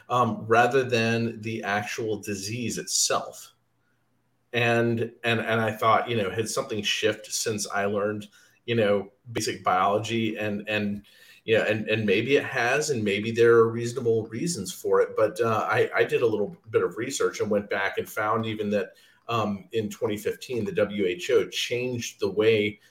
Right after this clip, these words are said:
that diseases were named. And then all of a sudden, now we have this disease that is named after one particular etiology, which feels like it is, it's obtusely obscuring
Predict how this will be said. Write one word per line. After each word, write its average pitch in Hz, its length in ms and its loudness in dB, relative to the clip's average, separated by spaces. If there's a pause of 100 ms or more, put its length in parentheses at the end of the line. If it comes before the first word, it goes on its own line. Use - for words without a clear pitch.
(140)
that 101 160 -4
diseases 107 560 -4
were 92 220 0
named. 98 560 -6 (340)
And 120 140 0
then 117 120 4
all 113 240 4
of 139 60 0
a 135 60 0
sudden, 113 420 2
now 110 240 0
we 107 140 -2
have 101 280 -4
this 101 160 -6
disease 90 500 -8
that 95 120 -2
is 90 240 -4
named 107 380 -2
after 92 360 0
one 131 500 2
particular 110 840 2
etiology, 110 840 2 (840)
which 139 300 0
feels 156 380 2
like 127 280 6
it 135 140 2
is, 127 340 0
it's 123 260 -2
obtusely 113 960 -4
obscuring 98 1000 0